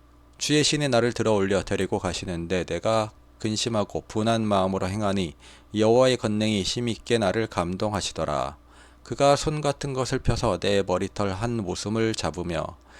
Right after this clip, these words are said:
주의 신이 나를 들어 천지 사이로 올리시고 하나님의 이상 가운데 나를 이끌어 예루살렘으로 가서 안뜰로 들어가는 북향한 문에 이르시니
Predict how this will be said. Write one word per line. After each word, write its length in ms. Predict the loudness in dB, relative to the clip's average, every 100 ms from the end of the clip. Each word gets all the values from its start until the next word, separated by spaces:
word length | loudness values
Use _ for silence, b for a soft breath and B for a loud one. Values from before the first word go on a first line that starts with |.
| B B
주의 320 | -8 2 4 4
신이 260 | 2 2
나를 260 | 2 2 0
들어 300 | 0 0 0
천지 360 | -2 -4 -2 -2
사이로 380 | 0 0 2 2
올리시고 760 | 2 0 -2 -4 -4 -6 -6 B B B B
하나님의 600 | 0 2 2 2 2 2
이상 240 | 2 -2
가운데 400 | 2 2 2 2
나를 320 | 2 2 0
이끌어 480 | -2 -6 -4 -2 -4 -6
예루살렘으로 680 | -4 -4 -2 -2 -2 -2 -2
가서 460 | -4 0 0 0 -4 B B B B B
안뜰로 540 | -2 -2 -2 -2 0 0
들어가는 560 | 2 2 2 2 -2
북향한 580 | -4 -10 -4 -2 0 0
문에 320 | 0 0 0
이르시니 680 | 0 -2 -2 -4 -4 -4 -6